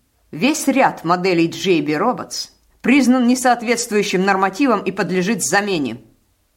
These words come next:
Старуха остановилась, повернулась к нему.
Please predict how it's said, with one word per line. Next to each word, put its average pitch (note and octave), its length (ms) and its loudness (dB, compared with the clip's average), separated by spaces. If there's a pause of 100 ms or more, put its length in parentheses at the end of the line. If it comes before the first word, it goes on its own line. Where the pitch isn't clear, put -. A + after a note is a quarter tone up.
(1040)
Старуха C3+ 600 -14
остановилась, C#3+ 920 -18 (1400)
повернулась C#3 600 -12
к - 100 -20
нему. - 200 -20